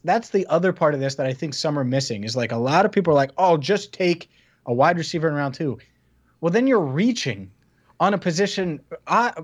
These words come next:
probably that isn't close to the top, uh, of your board. And there's gonna be offensive linemen there, or there are gonna be e-, edge rushers there, or interior, uh, offensive line. It's not just tackle, right? I mean, the interior, this is,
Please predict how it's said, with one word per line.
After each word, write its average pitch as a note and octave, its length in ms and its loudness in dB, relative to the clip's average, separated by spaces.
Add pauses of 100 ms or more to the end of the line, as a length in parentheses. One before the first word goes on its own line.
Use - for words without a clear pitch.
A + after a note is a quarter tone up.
(120)
probably D3 760 -2 (200)
that D3+ 160 2
isn't F#3+ 300 0
close G#3 360 0
to F3+ 80 0
the D3+ 120 0
top, C3+ 440 -2 (680)
uh, D3 140 2
of D3 160 2
your D3 160 4
board. A#2 440 -6 (260)
And D3+ 140 2
there's D3+ 140 2
gonna A3 180 2
be G#3 100 2
offensive C#3+ 480 0
linemen A#2+ 360 0
there, G#2+ 300 -6
or C3 120 0
there D#3 100 4
are - 20 4
gonna F#3+ 220 2
be D3 320 2
e-, A#2+ 80 -12
edge C#3+ 380 2
rushers B2 380 -2
there, A2 340 -4 (240)
or B2+ 180 -4
interior, C3+ 800 0 (240)
uh, A2+ 200 0
offensive C3 500 2
line. A#2 200 -2
It's A2+ 120 -4
not D#3+ 140 0
just B2 200 -8
tackle, G#2 360 -8
right? A#2 260 -4
I A#2+ 60 -6
mean, A#2 140 0
the C3+ 80 4
interior, C3+ 580 0 (240)
this F#3+ 160 0
is, D3 180 -2